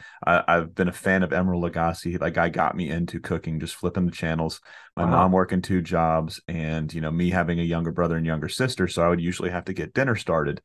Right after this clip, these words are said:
Speaker 1: you know, for my mom, 'cause my mom would get home at, like, seven o'clock at night, and trying to fix dinner for two ki-, or three kids at that time. Um,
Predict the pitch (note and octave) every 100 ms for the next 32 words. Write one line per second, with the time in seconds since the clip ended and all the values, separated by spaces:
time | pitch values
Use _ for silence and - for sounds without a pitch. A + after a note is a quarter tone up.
0 | - - - F2+ E2+ - F2 F2+ G2+ E2+
1 | F2+ F2 E2+ F2+ F#2 - F2 F#2+ C#2+ D#2
2 | - F#2 E2 D2 F2 D#2 - F#2 G2+ -
3 | E2 E2+ E2 - E2+ - F#2 E2 - -
4 | F#2+ - F#2+ F2+ E2+ F#2+ F#2+ F#2+ E2+ -
5 | D#2 - E2 D#2 - - - - - E2+
6 | D#2+ D2+ D2